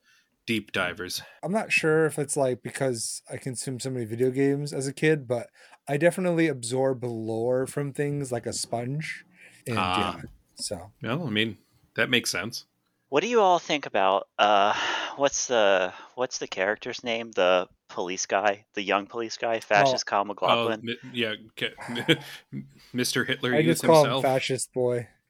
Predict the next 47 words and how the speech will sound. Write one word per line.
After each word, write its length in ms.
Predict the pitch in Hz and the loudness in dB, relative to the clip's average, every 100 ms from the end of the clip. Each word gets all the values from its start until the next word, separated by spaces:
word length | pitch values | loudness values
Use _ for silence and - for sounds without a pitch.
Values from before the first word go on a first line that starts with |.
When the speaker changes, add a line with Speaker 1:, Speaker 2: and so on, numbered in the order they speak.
| _ _ - | _ _ 0
Speaker 3:
Yeah, 300 | 98 90 95 | 4 4 2
Fascism 520 | 107 107 110 98 95 | 2 2 0 -8 -4
Boy. 280 | 95 92 - | 0 0 0
Speaker 1:
Does 160 | 156 185 | 0 2
he 120 | 311 | 4
have 100 | 233 | 4
Speaker 3:
He's 100 | 359 | 8
Speaker 1:
a 40 | |
Speaker 3:
like, 180 | 330 370 | 8 8
Speaker 1:
name? 240 | 381 330 285 | 2 -4 -4
Did 120 | 220 | -4
they 140 | 240 226 | -2 0
Speaker 2:
Yeah, 140 | 151 | 2
Speaker 1:
present 340 | 147 143 156 185 | 4 6 6 4
Speaker 3:
maybe 0 | |
Speaker 1:
that 200 | 185 - | 2 6
Speaker 3:
my 180 | 180 170 | 6 6
Speaker 1:
in 60 | |
the 40 | 139 | 6
Speaker 3:
favorite 320 | 165 180 127 | 4 4 0
Speaker 2:
name. 20 | |
Speaker 3:
character. 600 | 131 160 170 - 185 185 143 | 2 4 4 4 2 4 2
I 80 | |
hate 160 | 151 165 | 2 0
to 60 | 151 | -2
say 240 | - 139 | -2 2
it, 160 | 165 - | 2 2
but 220 | 135 170 | 2 4
Speaker 2:
Cyril 260 | 170 175 165 | 6 8 6
Karn. 640 | - 147 135 117 107 107 - - _ - - | 4 4 4 2 -4 -12 -16 -20 _ -20 -12
Speaker 3:
<laughs> 60 | 220 - - - - | -10 -10 -12 -20 -6
Speaker 1:
Oh, 400 | 120 107 101 104 120 | -2 -2 -4 -8 0
they 160 | 123 | 2
didn't 240 | 127 120 104 | 4 2 0
give 160 | 104 | -6
us 140 | 95 101 | -6 -8
that 100 | 98 | -6
name. 160 | 107 | -6
They, 140 | 120 - _ - | -6 -10 _ -10
to 80 | 131 | -4
me, 160 | 147 | 0
he 80 | 127 | 0
was 140 | 120 107 | -2 -4
just 200 | 113 - | -4 -4
the 100 | 107 | -4
deputy 480 | 113 107 107 104 | -4 -4 -6 -4
inspector. 680 | 101 98 - 90 - 92 101 | -4 -6 -8 -10 -8 -10 -12